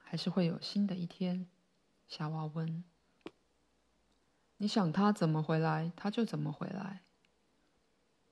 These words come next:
每一天是谁在支配？”“我。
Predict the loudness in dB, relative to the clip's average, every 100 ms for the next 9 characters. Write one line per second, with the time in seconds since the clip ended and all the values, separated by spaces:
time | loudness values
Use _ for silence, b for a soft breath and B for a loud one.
0 | _ _ _ _ -2 0 0 0 0 2
1 | 0 -2 0 0 0 -2 -2 0 0 -2
2 | -4 -4 -4 -8 -10 _ _ _ _ _
3 | _ _ _ _ _ _ _ -4 0 2
4 | 0